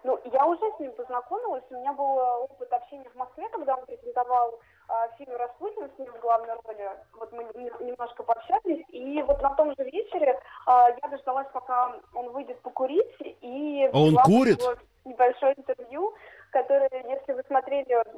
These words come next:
Speaker 1: фильм «День радио», там, помните, а, журналисты якобы берут интервью у Бриджит Бардо, на самом деле они ставят кассету, на которой, а, ну,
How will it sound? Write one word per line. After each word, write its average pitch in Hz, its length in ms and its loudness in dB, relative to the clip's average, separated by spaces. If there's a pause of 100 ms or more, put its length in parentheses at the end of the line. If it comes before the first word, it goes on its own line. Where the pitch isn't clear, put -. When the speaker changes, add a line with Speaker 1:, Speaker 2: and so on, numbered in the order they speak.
(240)
Speaker 1:
фильм 247 380 -6
«День 254 180 0
радио», 381 360 6 (100)
там, 226 240 0
помните, 302 480 -4
а, 233 680 2
журналисты 269 460 -6 (420)
якобы 247 420 4
берут 247 300 -2
интервью 240 440 -8
у 233 40 -6
Бриджит 233 360 -8
Бардо, 240 280 6
на 403 120 0
самом 247 180 -8
деле 254 160 -2
они 233 180 -10
ставят 247 300 -4
кассету, 381 420 -4
на 302 80 -2
которой, 240 380 2 (340)
а, 233 260 4 (160)
ну, 254 240 -4